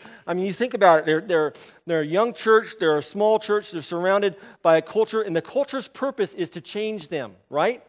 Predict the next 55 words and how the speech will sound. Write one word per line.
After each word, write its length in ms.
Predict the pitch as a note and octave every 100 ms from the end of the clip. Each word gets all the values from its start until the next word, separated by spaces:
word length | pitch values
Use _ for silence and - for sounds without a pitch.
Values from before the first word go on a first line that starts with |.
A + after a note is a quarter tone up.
| _ _ _ _ _
Philadelphia's 600 | _ A3+ C4 A#3+ A3+ A#3 -
purpose 360 | A3 G#3+ G#3
is 160 | G3+ D#3
to 80 | D3
change 440 | - F#3+ G3 G3
the 80 | E3+
people 280 | - F#3 E3+
who 120 | E3+
enter 200 | D#3 D3+
into 280 | D#3 D3 A2
it. 100 | _ _ _ _ _ _ _
So 140 | - F#3
if 80 |
you 140 | E3+ B3+
go 220 | C4+ C4
into 300 | D4 C#4+ A3+
Philadelphia, 640 | G3 A3+ G3 A3+ A3 G3 - -
the 100 | -
purpose 400 | E3 - C#4 D4+
of 120 | B3 D#3
Philadelphia 540 | A3 G#3+ G3+ G3 G3
is 160 | G3 E3
to 80 | E3
make 260 | F3+ F#3+
you 100 | F#3+
Greek. 480 | D#3 E3+ D#3 - - _ _ _ _ _ _ _ _ _ _ _
And 100 | F3
so 100 | G#3+
this 220 | B3+ -
little 180 | D#4 D4
church 300 | - D4+ A#3+
of 80 | G#3+
thirty 220 | C4 B3
people 340 | - C4 A3+
is 80 | F3
in 60 | A3
the 60 |
middle 280 | G#3 C#4 C4+
of 100 | F#3+
it, 160 | F#3+ - - -
and 100 | G#3
they're 120 | F#3+
fighting 380 | - C4 C#4+ C4
all 120 | A#3
these 160 | G3+ F3+
things. 200 | C#4 G3+
And 80 | G3
do 60 |
you 60 | B3+
think 180 | C#4+ C4
it 60 |
must 160 | A#3+ G#3
have 80 | G3
been 120 | E3+
hard? 420 | B2+ D3+ B3+ D4+